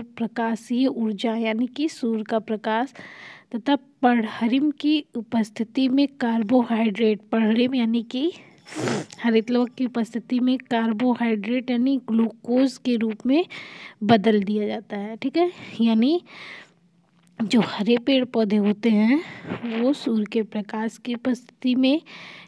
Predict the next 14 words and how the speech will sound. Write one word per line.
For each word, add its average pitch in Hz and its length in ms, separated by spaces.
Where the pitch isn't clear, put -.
कार्बन 226 460
डाइऑक्साइड 247 760
और 233 200
जल 240 320
की 262 220
सहायता 214 540
से 240 180
क्या 220 200
करते 220 400
हैं, 254 260
कार्बोहाइड्रेट 233 920
यानी 226 220
ग्लूकोज 214 600
का 320 200